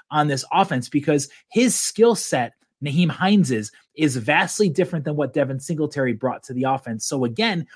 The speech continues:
when you're thinking about Ken Dorsey putting these pieces of the puzzle into place, you want complementary, with Nyheim Hines being a great receiver, with Cook being both a good runner between the tackles and having that explosive home run threat and a decent receiver,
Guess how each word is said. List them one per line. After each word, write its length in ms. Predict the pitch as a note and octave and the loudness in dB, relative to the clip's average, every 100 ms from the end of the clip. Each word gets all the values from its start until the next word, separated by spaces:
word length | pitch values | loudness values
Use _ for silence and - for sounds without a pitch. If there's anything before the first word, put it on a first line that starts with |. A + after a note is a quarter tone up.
| _ | _
when 140 | D#3+ | -2
you're 100 | D3+ | 0
thinking 280 | C#3 A#3+ A3+ | 2 2 4
about 200 | G#3+ E3 | 4 2
Ken 220 | - F3 | 0 0
Dorsey 400 | D3 D3 D#3+ - | 2 2 2 0
putting 280 | B2 F3 D#3 | -2 -2 -2
these 200 | D3 C3+ | -2 -4
pieces 440 | - - E3 E3+ D3 | -10 -12 -8 -4 -2
of 80 | |
the 80 | C3+ | -2
puzzle 480 | A#2+ - C3 B2+ A#2+ _ _ | -4 -4 0 0 -2 _ _
into 260 | - C#3+ B2+ | -4 -4 -4
place, 440 | A#2+ - B2+ A2 - _ - | -6 -2 -2 -2 -10 _ 0
you 140 | F3+ | 8
want 260 | F#3+ F3+ - | 8 8 4
complementary, 1040 | - F3 G#3+ G#3 D#3 A2+ G2+ G2+ F2 - _ _ _ | 0 4 6 4 0 0 -4 -10 -16 -20 _ _ _
with 180 | B2+ B2 | -4 -2
Nyheim 260 | A#2 D#3+ F3 | 0 2 2
Hines 400 | C3 F#3 G3 F3 | 4 4 4 4
being 200 | F#3+ F#3 | 2 2
a 40 | |
great 220 | D#3 E3+ | 2 0
receiver, 640 | E3 C#3 D#3 D3+ D3 C#3+ - _ | 0 -2 0 4 4 2 -4 _
with 180 | C3+ C3+ | -6 -6
Cook 260 | - G#3 - | -2 -2 2
being 200 | E3 D3+ | 0 2
both 240 | D3 C#3 | 2 2
a 40 | |
good 380 | B2+ D3 C#3 B2 - _ - | 0 4 4 2 -6 _ 2
runner 240 | C#3+ F3 | 6 8
between 280 | D#3+ D3 E3 | 6 2 -2
the 60 | C#3 | -2
tackles 640 | - D#3 D#3 D#3+ C#3 C3 - _ _ | -2 -4 -2 -2 -2 -4 -10 _ _
and 340 | D#3 E3+ G3 D#3+ | 0 4 4 4
having 260 | D#3+ D#3 | 4 4
that 120 | D3+ | 4
explosive 540 | C#3 - - D3+ C#3 C3+ | 2 -4 0 0 0 -4
home 280 | D3+ C#3 C3+ | -4 -2 0
run 160 | B2+ | -2
threat 320 | A#2+ A#2+ A#2+ - | -2 -6 -6 -8
and 180 | C3+ C#3+ | -8 -6
a 60 | |
decent 440 | B2 C3 C#3 C3+ A2 | -4 -4 -4 -8 -10
receiver, 540 | A#2+ - A2+ G#2 A#2 | -8 -4 -4 -4 -8